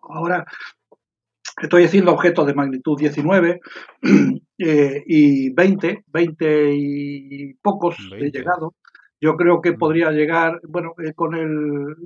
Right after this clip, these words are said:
Speaker 1: con el smic Cassegrain llegué a veintiséis, me parece, ¿eh? Un, un asteroide de veintiséis.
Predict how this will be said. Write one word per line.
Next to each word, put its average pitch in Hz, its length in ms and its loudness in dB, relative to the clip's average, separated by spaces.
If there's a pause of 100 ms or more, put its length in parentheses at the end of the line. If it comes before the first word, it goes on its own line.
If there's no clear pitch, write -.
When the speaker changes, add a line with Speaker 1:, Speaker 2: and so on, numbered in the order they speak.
(140)
Speaker 1:
con 165 240 -8
el 165 160 -6
smic 180 220 -6
Cassegrain 175 400 -4
llegué 165 240 -2
a 156 100 0
veintiséis, 160 1600 -2
me 143 80 -10
parece, 151 420 -8 (360)
¿eh? 151 140 -10
Un, 151 220 -10
un 151 140 -4
asteroide 151 480 -2
de 127 60 -8
veintiséis. 147 840 -8